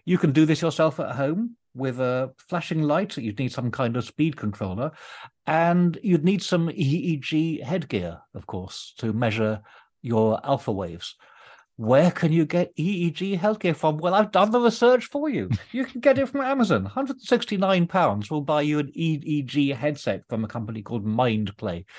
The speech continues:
Speaker 1: That's
Speaker 2: Mm.
Speaker 1: Mindplay with a Y rather than an I
Speaker 2: Of course
Speaker 1: in
Speaker 2: it
Speaker 1: mind.
Speaker 2: is, yes.
Speaker 1: Of course it is.
Speaker 2: Yes. Uh, and
Speaker 1: So
Speaker 2: have you tried it?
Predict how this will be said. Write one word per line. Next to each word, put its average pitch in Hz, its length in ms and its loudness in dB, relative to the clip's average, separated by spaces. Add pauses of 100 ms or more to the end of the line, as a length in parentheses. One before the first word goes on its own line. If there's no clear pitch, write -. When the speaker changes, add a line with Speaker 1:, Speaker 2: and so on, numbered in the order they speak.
(140)
Speaker 1:
That's 110 240 2
Speaker 2:
Mm. 113 80 -2 (260)
Speaker 1:
Mindplay 113 300 -2
with 107 160 0
a - 20 2
Y 101 420 0
rather 98 280 -6
than 98 240 -4 (120)
an 107 160 -8
I 98 260 -4
Speaker 2:
Of 92 160 -6
course 95 260 -2
Speaker 1:
in 92 60 0
Speaker 2:
it 90 40 -2
Speaker 1:
mind. 90 100 0
Speaker 2:
is, 92 160 -4
yes. 113 300 -2 (220)
Speaker 1:
Of - 60 -12
course 107 200 -4
it 87 100 -10
is. 87 220 -10
Speaker 2:
Yes. 98 220 -10 (1200)
Uh, 175 240 2
and 175 140 4
Speaker 1:
So - 80 6
Speaker 2:
have 165 100 6
you 170 60 4
tried 139 300 4
it? 247 240 -2